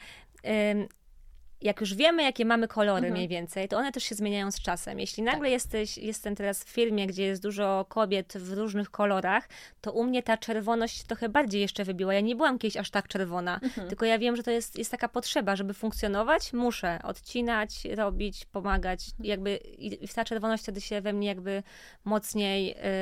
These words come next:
Speaker 1: ym, gdzieś tam jeszcze bardziej dominuje.
Speaker 2: Tak. No bo w sumie jakby nie było, to, y, czytałam, że w każdym zespole powinny być wszystkie kolory.
Speaker 1: Zdecydowanie,
Speaker 2: Że
Speaker 1: zdecydowanie
Speaker 2: jeżeli
Speaker 1: tak.
Speaker 2: któregoś brakuje, to jest jakaś taka luka,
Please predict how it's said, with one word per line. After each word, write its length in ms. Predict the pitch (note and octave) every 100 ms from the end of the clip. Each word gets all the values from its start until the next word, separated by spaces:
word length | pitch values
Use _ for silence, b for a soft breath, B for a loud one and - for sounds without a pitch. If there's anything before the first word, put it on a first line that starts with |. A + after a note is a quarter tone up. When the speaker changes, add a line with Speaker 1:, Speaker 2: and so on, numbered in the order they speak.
| F#3
Speaker 1:
ym, 120 | F#3 F#3+
gdzieś 160 | F#3+
tam 200 | - G3
jeszcze 300 | F#3+ G3+ -
bardziej 260 | G3+ G3 G3+
dominuje. 520 | G3 G3 F#3 E3+ - - - -
Speaker 2:
Tak. 280 | - F#3 - - b b
No 60 | G#3+
bo 40 |
w 40 | G#3
sumie 200 | B3+ A3+
jakby 260 | A#3+ A#3
nie 140 | G#3+ G3+
było, 300 | G#3+ A3+ A3+
to, 580 | - G#3 G3+ G3+ G3 -
y, 500 | F#3+ G3 G3 G3 G3 - - - -
czytałam, 540 | G3+ - G3+ G3+ G3
że 360 | - F#3+ F#3+ F#3 - _ _ _
w 100 | -
każdym 320 | F#3+ F#3 F#3+
zespole 480 | F#3 F3 - F#3+ G3
powinny 360 | F#3+ F3+ F3+ E3+
być 220 | E3+ -
wszystkie 540 | - F#3 E3 - E3+ E3 - -
kolory. 180 | F#3+ G3+
Speaker 1:
Zdecydowanie, 440 | G#3 G#3 F#3 E3+ E3+
Speaker 2:
Że 80 | F#3+
Speaker 1:
zdecydowanie 320 | G#3 F#3+ G3+ F3+
Speaker 2:
jeżeli 180 | G3 G3
Speaker 1:
tak. 120 | F3+
Speaker 2:
któregoś 300 | A#3 A3+ G#3+
brakuje, 760 | G3 G#3 - B3+ C4+ D4+ D4+ D4+
to 280 | A#3 A3+ A#3
jest 260 | A3+ A3 A3
jakaś 240 | A3 G3+
taka 260 | - G3+ G3+
luka, 440 | G3+ G#3+ F#3 F3+